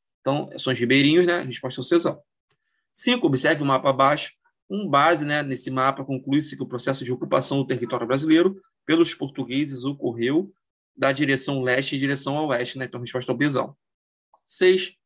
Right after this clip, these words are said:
observe o mapa abaixo. Distribuição da população por cor e raça dois mil e dezessete.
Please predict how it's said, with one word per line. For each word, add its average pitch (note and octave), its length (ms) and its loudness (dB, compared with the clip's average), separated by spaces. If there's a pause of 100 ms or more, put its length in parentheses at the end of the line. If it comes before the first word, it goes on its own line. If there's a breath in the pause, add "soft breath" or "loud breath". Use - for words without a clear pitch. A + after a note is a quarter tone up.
(300)
observe C#3+ 360 -2
o - 20 -2
mapa C3+ 260 2
abaixo. B2+ 420 0 (220)
Distribuição C3+ 500 0
da C#3+ 80 0
população C3+ 460 -2
por B2 260 -10
cor D3+ 380 -2
e C#3 80 0
raça C3 300 0
dois B2+ 120 0
mil B2 80 -4
e B2 40 -2
dezessete. - 600 -6